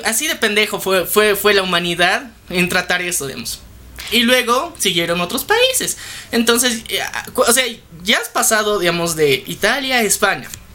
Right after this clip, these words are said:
Y hasta marzo, o sea, imagínate la brecha de tiempo que hemos permitido de que el virus se expanda. Después de eso, recién a mediados, casi finales de marzo, empieza la cuarentona.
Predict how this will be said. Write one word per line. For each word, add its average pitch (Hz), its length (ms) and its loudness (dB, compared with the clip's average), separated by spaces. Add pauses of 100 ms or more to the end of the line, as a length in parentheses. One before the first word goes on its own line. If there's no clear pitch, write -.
(800)
Y 185 140 2
hasta 190 200 -2
marzo, 226 340 2
o 151 40 -6
sea, 180 100 -4
imagínate 254 400 -2
la 226 120 2
brecha 196 380 2
de 160 120 -6
tiempo 202 600 2
que 185 100 0
hemos 175 260 -2
permitido 175 500 -2
de 139 160 -2
que - 100 -4
el 131 120 -2
virus 139 200 -2
se 196 80 0
expanda. 226 400 0 (640)
Después 320 420 4
de 262 140 0
eso, 220 240 2
recién 175 380 0
a 160 260 -2 (240)
mediados, 196 560 0
casi 226 220 0
finales 175 380 0
de 175 60 0
marzo, 175 460 2 (240)
empieza 190 640 0 (100)
la 165 220 -4
cuarentona. 143 640 -4